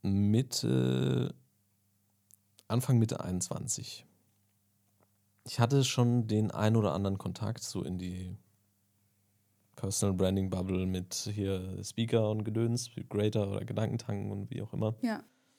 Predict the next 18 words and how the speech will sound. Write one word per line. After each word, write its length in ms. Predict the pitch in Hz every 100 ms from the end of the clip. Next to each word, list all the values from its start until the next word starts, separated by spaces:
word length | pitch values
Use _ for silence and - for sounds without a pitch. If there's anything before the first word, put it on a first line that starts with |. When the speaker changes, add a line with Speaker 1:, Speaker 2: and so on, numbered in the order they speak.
| _ _ -
Speaker 1:
Ist 120 | 127 151
ja 60 |
für 140 | 131 110
viele 260 | 113 98
auch 180 | 90 92
ein 320 | 92 92 92 -
cooler 300 | 107 95 -
Einstieg, 600 | 92 92 - 80 - -
Speaker 2:
Mhm. 280 | 220 220 208
Speaker 1:
ähm, 420 | 95 92 90 90
sich 180 | 87 90
da 80 | -
die 100 | 90
Videos 360 | 90 87 90 -
anzugucken. 600 | - - - - - 113 - _ _ _ _ _ _ -
Und 680 | 101 98 101 101 - - -
da 340 | - 101 95
gab's 680 | 95 92 98 117 - - -